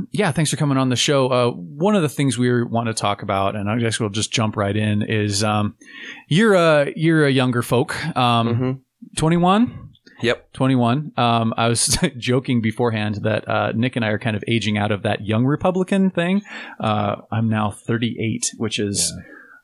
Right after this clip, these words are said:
Speaker 1: older than I
Speaker 3: That's, that's
Speaker 1: would
Speaker 3: not,
Speaker 1: like.
Speaker 3: you're not young.
Speaker 1: No, I'm not young anymore. So, um, as a, as a young Republican, what is it that drew you to the party, and,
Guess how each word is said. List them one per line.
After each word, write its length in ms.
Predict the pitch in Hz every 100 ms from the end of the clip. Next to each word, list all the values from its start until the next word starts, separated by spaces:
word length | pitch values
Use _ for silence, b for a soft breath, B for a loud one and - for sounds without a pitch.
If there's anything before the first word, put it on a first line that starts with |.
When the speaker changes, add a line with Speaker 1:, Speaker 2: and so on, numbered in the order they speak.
| _
Speaker 1:
older 340 | - 120 120 107
than 160 | 104
I 140 | 101 98
Speaker 3:
That's, 160 | 98 - -
that's 140 | -
Speaker 1:
would 60 | 107
Speaker 3:
not, 140 | 95
Speaker 1:
like. 140 | 101 95
Speaker 3:
you're 80 | 90
not 200 | 101 104
young. 200 | 78 113
Speaker 1:
No, 220 | 113 107
I'm 80 | 110
not 160 | 117
young 180 | 107 104
anymore. 380 | 104 101 101 101
So, 380 | - 117 113 113
um, 320 | 123 120 117 B B B B B B -
as 200 | 170 170
a, 160 | 165 -
as 200 | 190 196
a 60 |
young 280 | 165 139 139
Republican, 560 | 123 120 107 107 104 104
what 160 | 143
is 120 | 147 151
it 140 | 113
that 180 | 117 110
drew 160 | 110
you 180 | 110 110
to 140 | - 107
the 80 | 104
party, 520 | - 160 151 143 135
and, 480 | 107 107 107 104